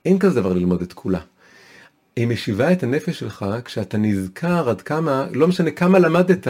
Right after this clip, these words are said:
היא נשארת תמימה, שלמה, כמו איזו עוגה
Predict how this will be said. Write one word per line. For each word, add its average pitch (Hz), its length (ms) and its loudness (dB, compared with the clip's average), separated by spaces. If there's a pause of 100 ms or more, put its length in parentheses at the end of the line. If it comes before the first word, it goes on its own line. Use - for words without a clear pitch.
(600)
היא 147 80 4
נשארת 139 640 0
תמימה, 127 460 0
שלמה, 113 420 0
כמו 120 240 -4
איזו 139 160 0
עוגה 113 340 0